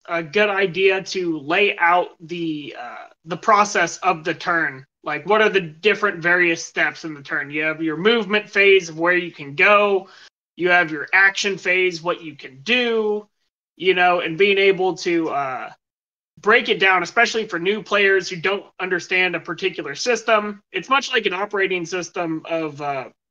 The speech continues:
of a computer. Like, you, there, there's a step-by-step guide, you know, you have to do X before you can do Y,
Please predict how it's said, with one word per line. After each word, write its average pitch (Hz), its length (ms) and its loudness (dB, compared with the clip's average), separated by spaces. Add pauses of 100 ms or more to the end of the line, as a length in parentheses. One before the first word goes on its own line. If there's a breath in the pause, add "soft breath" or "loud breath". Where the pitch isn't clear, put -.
of 170 120 -6
a 170 40 -8
computer. 147 640 -2
Like, 147 260 -12
you, 170 140 -12
there, 156 420 -4
there's 170 240 -4
a 151 60 -12
step-by-step 180 880 -2
guide, 170 420 4
you 160 80 0
know, 165 160 0
you 160 220 0
have 160 320 0
to 165 100 -4
do 165 240 0
X 156 300 -4
before 156 300 -8
you 160 100 -4
can 160 160 -8
do 160 160 0
Y, 139 500 -6